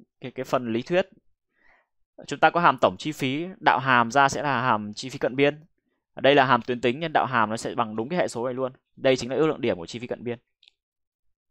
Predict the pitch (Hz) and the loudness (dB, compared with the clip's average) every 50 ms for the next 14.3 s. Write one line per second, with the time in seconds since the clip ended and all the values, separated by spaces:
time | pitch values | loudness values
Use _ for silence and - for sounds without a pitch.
0 | _ _ _ _ _ _ - - - 131 131 107 107 113 107 - 135 135 135 131 | _ _ _ _ _ _ -16 -10 -4 -2 -2 -2 -2 -4 -6 -2 -2 -2 -2 -2
1 | 135 _ _ _ _ _ _ _ _ _ _ _ _ _ _ _ _ _ _ _ | -4 _ _ _ _ _ _ _ _ _ _ _ _ _ _ _ _ _ _ _
2 | _ - 120 110 113 123 127 127 123 - 156 147 151 151 147 147 147 147 110 139 | _ -14 -12 -6 0 4 4 4 4 4 4 4 6 6 4 2 0 -2 -2 -2
3 | 127 117 117 120 113 107 95 95 - _ - - - - 120 117 113 113 110 110 | -2 -2 -4 -6 -6 -6 -8 -10 -12 _ -18 -14 -10 -10 -10 -8 -8 -6 -6 -6
4 | 110 - _ _ _ _ _ _ _ _ - 131 135 - 160 151 147 - 143 113 | -8 -10 _ _ _ _ _ _ _ _ -6 -4 -4 -2 -2 -4 -2 0 0 0
5 | 90 95 123 160 127 104 _ _ _ _ _ _ _ _ _ _ _ _ _ _ | 0 -2 -4 -6 -8 -10 _ _ _ _ _ _ _ _ _ _ _ _ _ _
6 | _ _ _ _ _ _ _ - - 127 135 139 135 - - 156 143 - 131 101 | _ _ _ _ _ _ _ -10 -10 -8 -8 -8 -8 -6 -6 -4 -2 0 0 0
7 | - 131 123 123 120 139 147 135 117 110 113 123 117 110 - 120 85 - 135 123 | 0 -2 0 -2 0 0 2 2 2 2 2 -2 -6 -6 -4 -4 -4 -4 -6 -8
8 | 120 127 - - 160 160 160 156 165 - _ _ _ _ _ _ _ _ _ _ | -10 -8 -6 -4 -4 -4 -4 -6 -10 -16 _ _ _ _ _ _ _ _ _ _
9 | _ _ _ - 110 107 - - 151 151 143 135 135 120 117 - - 127 135 139 | _ _ _ -10 -10 -8 -2 0 2 2 4 4 2 2 0 0 -4 -6 -4 -2
10 | 139 139 143 175 233 262 254 - _ _ _ _ _ _ _ _ _ _ - - | -2 -4 -4 -4 -12 -18 -20 -20 _ _ _ _ _ _ _ _ _ _ -16 -12
11 | - 175 151 147 127 120 131 131 - 135 139 131 123 120 120 123 - _ _ _ | -8 -6 -2 0 0 0 0 0 0 0 0 0 0 0 0 0 -2 _ _ _
12 | _ _ _ _ _ _ _ _ _ _ _ _ _ _ _ _ _ _ _ _ | _ _ _ _ _ _ _ _ _ _ _ _ _ _ _ _ _ _ _ _
13 | _ _ _ _ _ _ _ _ _ _ _ _ _ _ _ _ _ _ _ _ | _ _ _ _ _ _ _ _ _ _ _ _ _ _ _ _ _ _ _ _
14 | 53 52 50 - 50 - | -20 -20 -20 -20 -20 -20